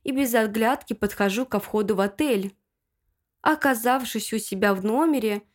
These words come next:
я рыдаю, как дурочка. Слёзы безостановочно бегут по щекам,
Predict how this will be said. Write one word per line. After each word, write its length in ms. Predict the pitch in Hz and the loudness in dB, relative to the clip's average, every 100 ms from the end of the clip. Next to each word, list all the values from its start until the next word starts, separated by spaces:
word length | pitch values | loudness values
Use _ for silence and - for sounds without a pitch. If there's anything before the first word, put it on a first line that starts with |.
| _ - | _ 0
я 240 | 311 311 | 4 4
рыдаю, 460 | 277 220 247 269 233 | 2 2 2 2 0
как 220 | 226 214 | -2 -2
дурочка. 800 | 277 302 254 - - 196 190 - _ _ _ - | -2 0 0 -2 -2 -2 -2 -6 _ _ _ -14
Слёзы 520 | - 285 311 285 254 | -8 -2 0 0 -2
безостановочно 1080 | 226 220 226 - 233 226 247 262 - - 208 | -2 -2 -4 0 0 2 0 0 -2 -2 -2
бегут 400 | 214 202 233 - | -2 -2 -4 -2
по 100 | 226 | -4
щекам, 640 | - 285 302 254 196 | -4 -4 -2 0 -2